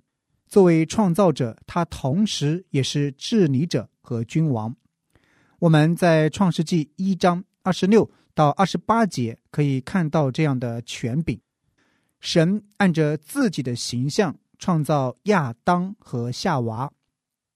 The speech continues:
然后神赐福给他们，并且命令他们要生养众多，遍满地面，治理这地。神的治理是一个慷慨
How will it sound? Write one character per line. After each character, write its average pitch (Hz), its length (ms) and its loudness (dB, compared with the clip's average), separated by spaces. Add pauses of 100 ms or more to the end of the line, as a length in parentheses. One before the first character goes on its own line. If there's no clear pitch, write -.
(260)
然 160 220 0
后 214 320 2
神 151 400 0
赐 - 260 0
福 143 220 -6
给 135 160 -2
他 - 160 -6
们， 139 160 -2 (100)
并 185 160 2
且 - 340 -4
命 220 220 4
令 170 160 2
他 143 200 -4
们 123 140 -2 (360)
要 143 320 2
生 240 320 2
养 110 320 0
众 151 280 4
多， 170 360 2 (260)
遍 214 300 2
满 113 380 -6
地 170 200 0
面， 151 340 0 (260)
治 220 320 2
理 104 280 -4
这 135 200 0
地。 143 260 -8 (800)
神 247 220 2
的 269 120 4
治 269 280 0
理 135 320 0
是 - 160 0
一 170 120 2
个 143 360 0
慷 247 380 -2
慨 123 340 -8